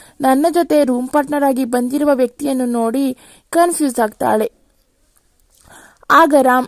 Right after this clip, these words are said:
ಆ ಹುಡುಗಿ ಹತ್ತಿರ ಮಾತನಾಡುತ್ತಾ, "ಇವರು ನಿಮ್ಗೆ ನೋಡೋದಕ್ಕೆ ಹುಡುಗನ ರೀತಿ ಕಾಣಬಹುದು, ಆದ್ರೆ ಅಂತರಂಗದೊಳಗೆ ಇವರೊಬ್ಬ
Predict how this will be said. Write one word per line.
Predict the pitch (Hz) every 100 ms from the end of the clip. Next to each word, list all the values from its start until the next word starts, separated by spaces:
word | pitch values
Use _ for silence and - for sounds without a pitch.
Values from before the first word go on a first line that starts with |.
| -
ಆ | 247
ಹುಡುಗಿ | 226 226 302
ಹತ್ತಿರ | 269 247 240 240
ಮಾತನಾಡುತ್ತಾ, | 233 220 240 254 240 226 - 247 240 - - 247
"ಇವರು | 247 302
ನಿಮ್ಗೆ | 320 311 311
ನೋಡೋದಕ್ಕೆ | 277 247 254 269 269 262 254
ಹುಡುಗನ | 240 254 294 294
ರೀತಿ | 247 240 247
ಕಾಣಬಹುದು, | - 247 220 220 233 226 - - - - -
ಆದ್ರೆ | 339 349 320
ಅಂತರಂಗದೊಳಗೆ | - 233 233 302 302 285 269 254 247 247
ಇವರೊಬ್ಬ | - - 262 254 254 220